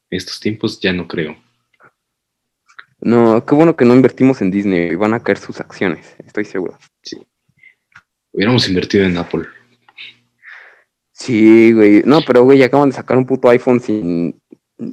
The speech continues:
Speaker 2: sin cargador, güey, no mames.
Speaker 1: Qué bueno que sacaste ese tema. Pero es que Apple en la pandemia llegó a los trillones de dólares.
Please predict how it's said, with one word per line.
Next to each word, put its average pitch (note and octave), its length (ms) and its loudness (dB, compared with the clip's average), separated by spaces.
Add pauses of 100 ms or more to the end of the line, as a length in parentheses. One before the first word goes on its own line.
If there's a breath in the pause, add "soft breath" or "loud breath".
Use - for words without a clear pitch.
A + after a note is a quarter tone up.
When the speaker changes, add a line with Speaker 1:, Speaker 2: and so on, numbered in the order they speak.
(640 loud breath)
Speaker 2:
sin A#2 180 0
cargador, G#2 500 0
güey, G2 200 0
no G2 100 -2
mames. G2+ 320 -4 (540)
Speaker 1:
Qué - 80 -18
bueno A2 240 4
que - 80 -6
sacaste - 340 -6
ese - 160 -10
tema. F#2 300 -6 (260)
Pero G2+ 240 0
es A#2+ 140 0
que C#3 240 -2
Apple C3 380 -2
en F#2+ 180 -4
la E2+ 100 -8
pandemia G#2+ 560 -2 (260)
llegó G2+ 520 0 (1040)
a F#2 40 -4
los F2+ 280 -4
trillones G2 520 0
de F2 100 -2
dólares. F2 580 -10